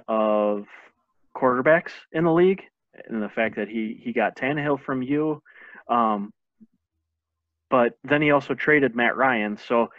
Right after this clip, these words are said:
you know, maybe he didn't need to make the move for Alex Smith. He did get Aaron Jones. So, you know, getting Jones and Tannehill, is that worth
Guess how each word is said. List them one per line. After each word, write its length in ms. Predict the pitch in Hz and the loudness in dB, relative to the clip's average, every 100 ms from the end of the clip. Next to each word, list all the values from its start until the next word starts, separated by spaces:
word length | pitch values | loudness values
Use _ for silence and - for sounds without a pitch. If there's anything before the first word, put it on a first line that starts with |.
| - - | -18 -2
you 100 | 131 | 0
know, 80 | |
maybe 280 | 127 151 151 | 2 2 2
he 160 | 139 135 | 0 0
didn't 440 | 117 117 127 120 | 4 4 2 -2
need 360 | 117 120 135 143 _ - | -4 -2 -4 -8 _ -8
to 100 | 147 | -4
make 240 | 143 147 | -4 -4
the 80 | 156 | -6
move 180 | 156 160 | -6 -6
for 160 | - 156 | -4 2
Alex 300 | 160 160 - | 2 0 -6
Smith. 180 | 180 180 - - | -6 -4 -4 -8
He 80 | |
did 200 | 113 113 | -2 -2
get 160 | 117 117 | -2 0
Aaron 360 | 110 107 107 101 | 0 0 -2 -4
Jones. 380 | 117 120 135 - _ - - - _ | -4 -4 -6 -12 _ -20 -20 -20 _
So, 480 | - 147 131 120 _ _ _ _ _ _ _ _ _ _ _ _ - - | 2 6 6 4 _ _ _ _ _ _ _ _ _ _ _ _ -20 -20
you 280 | - 131 127 | -12 -6 -2
know, 100 | 123 | -2
getting 440 | 113 147 151 147 | 2 4 4 2
Jones 540 | 127 143 147 156 160 139 | -2 0 2 2 0 0
and 220 | 120 117 | -2 -2
Tannehill, 680 | - 139 151 156 160 160 139 | -2 0 2 0 0 0 0
is 80 | 110 | 0
that 340 | 120 120 - | 2 2 -2
worth 380 | 120 120 120 | -4 -2 -2